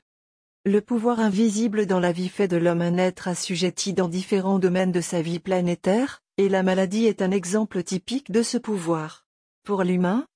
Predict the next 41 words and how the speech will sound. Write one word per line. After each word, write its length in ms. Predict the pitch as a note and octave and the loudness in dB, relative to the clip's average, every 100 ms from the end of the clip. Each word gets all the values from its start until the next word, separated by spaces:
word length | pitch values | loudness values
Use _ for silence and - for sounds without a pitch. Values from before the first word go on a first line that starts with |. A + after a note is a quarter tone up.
| - | -2
la 160 | G3+ G3+ | 2 4
maladie 420 | G3+ G3+ G#3 A#3+ | 2 0 0 0
représente 640 | G#3+ G3+ G3+ F#3 G3+ G3+ | -2 -2 -2 0 0 0
une 160 | G3+ F3+ | 0 0
défaillance 560 | F#3 - F#3+ F#3+ G3 | -2 0 0 0 0
quelconque 540 | - G#3+ G3 G#3 G3 F#3 | -2 -2 0 0 0 -2
de 120 | F3 | -4
son 220 | E3+ F#3+ | -4 0
organisme 720 | F3 F3 F3 F3 F3 - F#3 | 0 0 0 0 -2 0 -2
face 380 | F3+ G#3 A3+ - | 0 0 -2 0
aux 40 | G3+ | -2
exigences 680 | F3+ D#3 F3+ F3+ G3+ A3+ | -2 -2 -2 0 0 0
de 80 | G3 | 0
la 160 | F#3+ F#3 | 2 2
vie 180 | G3 G#3 | 2 2
matérielle. 760 | G#3 - G3 F3+ D#3+ C#3+ D3 _ _ _ _ | 0 -2 -4 -2 -4 -4 -10 _ _ _ _
Mais 220 | F#3+ G3 | 2 2
il 200 | G3 G3 | 0 0
découvrira, 760 | G#3 G3+ G#3 F#3+ G3 F3+ F#3 C4 - _ | 0 0 -2 0 0 0 -2 -4 -10 _
un 120 | G3 | 0
jour, 500 | F#3+ F#3 G#3 D#4 - _ _ | 2 2 0 -2 -8 _ _
que 80 | G#3+ | 0
la 180 | G#3 G3 | 2 2
maladie 480 | F#3+ F#3 F3 G3+ | 2 2 2 4
est 80 | G3 | 2
directement 640 | E3+ F#3 F#3 - G3 F#3+ F#3 | 2 -2 -4 -2 0 2 2
reliée 460 | F#3+ G3 G3 A3+ | 0 0 2 2
à 100 | G3 | 4
un 140 | F3 F3 | 2 0
état 260 | E3+ F#3+ | 0 -2
d'esprit 480 | F3+ F3 - - A3 | 0 -2 -4 -2 0
dont 140 | G3+ | 0
il 200 | F#3+ F#3 | -2 -2
ne 120 | F3+ F3 | -2 -2
peut 180 | B3 | 0
ou 140 | C4+ G#3 | 2 2
n'a 140 | F3+ | 0
pas 180 | F3 F#3 | 0 -2
pu 140 | G#3+ | -2
contrôler 500 | G#3 G#3+ - G#3 G#3+ | -4 -4 -2 0 2
l'énergie. 580 | A#3 A#3 G3+ F3 D#3+ D3 | 2 2 0 -4 -6 -8